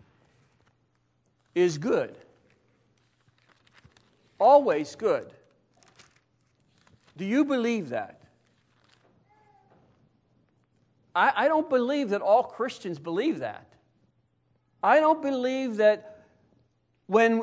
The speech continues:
when Christians are in certain things, they believe that God is always after their good. See, is that settled in your mind today and in your heart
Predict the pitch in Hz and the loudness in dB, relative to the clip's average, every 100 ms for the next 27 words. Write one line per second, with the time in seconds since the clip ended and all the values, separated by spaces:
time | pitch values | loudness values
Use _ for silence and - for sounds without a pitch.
0 | - 202 214 208 - 285 - 349 240 269 | -4 0 0 0 -2 -6 -2 -2 4 4
1 | 247 254 277 - 247 247 240 - 262 220 | 4 -2 -2 0 2 2 2 -6 -4 -4
2 | 170 190 208 202 196 262 240 220 190 185 | -2 -2 -2 -2 -2 -2 -2 -2 -4 -6
3 | 131 196 220 220 208 - - - - 190 | 0 6 6 6 2 -10 -20 -20 -10 -6
4 | 175 - 185 214 226 214 208 - 190 196 | -6 -4 4 4 4 -2 -4 -2 2 2
5 | 196 190 165 180 165 - 262 135 - _ | 0 -8 -6 -8 -8 -4 -2 -4 -8 _
6 | _ _ _ _ _ _ _ _ _ _ | _ _ _ _ _ _ _ _ _ _
7 | _ _ _ _ _ _ _ _ _ 190 | _ _ _ _ _ _ _ _ _ -6
8 | 202 190 247 277 - 262 247 240 226 220 | -4 0 2 2 0 0 0 -2 -4 -6
9 | 208 202 208 233 170 151 151 165 160 - | -4 -2 -2 0 0 -2 -6 -10 -16 -18
10 | 147 185 135 113 - 156 170 147 139 202 | -4 -2 -2 -8 -8 -6 -6 -8 -10 -2
11 | 185 143 | -2 -2